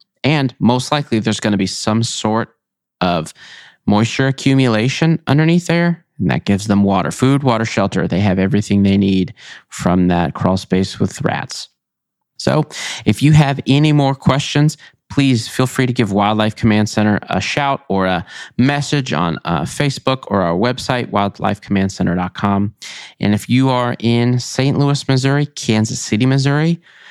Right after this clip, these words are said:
Pine Bluff, Arkansas, Dallas, Texas, Albuquerque, New Mexico,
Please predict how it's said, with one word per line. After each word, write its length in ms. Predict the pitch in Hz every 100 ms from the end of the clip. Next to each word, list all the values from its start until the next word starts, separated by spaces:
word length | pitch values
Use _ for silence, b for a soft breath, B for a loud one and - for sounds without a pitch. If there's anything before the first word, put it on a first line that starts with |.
| B B
Pine 320 | - 120 147 147
Bluff, 340 | 120 131 -
Arkansas, 880 | - 107 127 139 135 - 135 135 139 143 _ _ _ _ _
Dallas, 380 | 104 123 139 -
Texas, 480 | - 127 - 151 -
Albuquerque, 640 | - 113 123 - 127 - 131
New 120 | 127
Mexico, 720 | 113 117 - 127 135 131 135